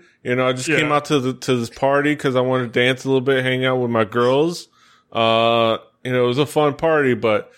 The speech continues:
Speaker 1: yo, I, I, I got, I just gotta step. Like, I just gotta step."
Speaker 2: Right.
Speaker 1: Uh, but
Speaker 2: So
Speaker 1: like, but these, these boys is thirsty. The thirst is real.
Speaker 2: <laughs> Yeah. Um,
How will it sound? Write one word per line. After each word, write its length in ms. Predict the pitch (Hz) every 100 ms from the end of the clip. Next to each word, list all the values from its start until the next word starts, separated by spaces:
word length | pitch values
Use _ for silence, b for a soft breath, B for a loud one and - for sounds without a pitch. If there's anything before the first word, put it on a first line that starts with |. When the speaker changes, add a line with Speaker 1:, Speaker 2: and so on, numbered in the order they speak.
| b
Speaker 1:
yo, 220 | 123 131
I, 80 | 113 -
I, 320 | 117 104 107
I 20 | 110
got, 200 | 117 107
I 200 | 101 107
just 220 | 104 104
gotta 220 | 117 113
step. 500 | 110 - 160 - - _
Like, 220 | 110 104 -
I 80 | 107
just 180 | -
gotta 160 | 117 113
step." 140 | -
Speaker 2:
Right. 280 | 160 135 - _ b b b b b -
Speaker 1:
Uh, 480 | 101 101 104 107 -
but 220 | 107 104
Speaker 2:
So 80 | 101
Speaker 1:
like, 440 | 110 139 104 - - _ _ b b _ -
but 240 | 107 98
these, 300 | 113 110 101
these 280 | 127 120 117
boys 340 | 95 131 156 175
is 140 | 180
thirsty. 680 | - 254 269 - 240 196 - _ _ _ _
The 100 | 117
thirst 400 | 113 156 165 170
is 140 | 226 185
real. 440 | 240 208 185 190
Speaker 2:
<laughs> 40 | 165
Yeah. 180 | 156 135 _ _ _ _ B B B _ - -
Um, 540 | 156 147 139 135 131